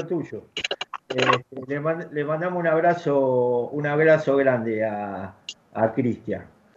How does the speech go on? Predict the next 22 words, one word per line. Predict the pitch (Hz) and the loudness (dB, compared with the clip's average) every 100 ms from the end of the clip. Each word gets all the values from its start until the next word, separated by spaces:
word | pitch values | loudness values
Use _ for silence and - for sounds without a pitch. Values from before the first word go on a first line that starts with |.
| _ - _ | _ -20 _
Eh, | 123 139 143 147 147 147 147 143 147 147 147 _ _ _ | 4 6 6 6 6 4 2 0 -2 -6 -10 _ _ _
mm, | 147 147 143 147 135 139 135 - - | -12 -10 -8 -8 -8 -8 -8 -10 2
la | 156 160 | 4 4
pregunta | 175 196 233 233 202 180 | 4 4 4 2 2 2
de | 190 208 208 | 4 4 4
Volpini: | 185 165 165 120 107 101 _ _ _ | 2 2 0 0 -6 -12 _ _ _
en | 139 165 | -2 2
el | 175 | 4
básquet, | 190 156 - 113 98 - _ _ _ | 4 2 0 -10 -14 -18 _ _ _
populares | 156 156 165 190 226 220 151 | 0 0 0 2 2 0 -2
a | 156 | -4
los | 156 156 | -2 -4
socios. | 156 131 107 110 104 95 _ _ _ _ _ _ _ _ _ _ _ _ _ _ _ _ _ | -4 -6 -6 -10 -12 -14 _ _ _ _ _ _ _ _ _ _ _ _ _ _ _ _ _
Yo | - 226 226 | 2 4 4
entendí | 170 160 165 175 | 0 0 2 0
otra | 160 151 151 | 2 0 0
cosa | 131 - 107 101 - - | -4 -4 -10 -12 -16 -8
en | 123 123 127 | -6 -4 -4
el | 120 | -4
presupuesto, | 131 131 120 123 - 107 | -4 -4 0 0 0 -2
pero | 135 139 | 4 4
bueno, | 175 143 123 120 113 113 110 113 107 104 | 4 2 -2 -6 -6 -6 -6 -6 -10 -12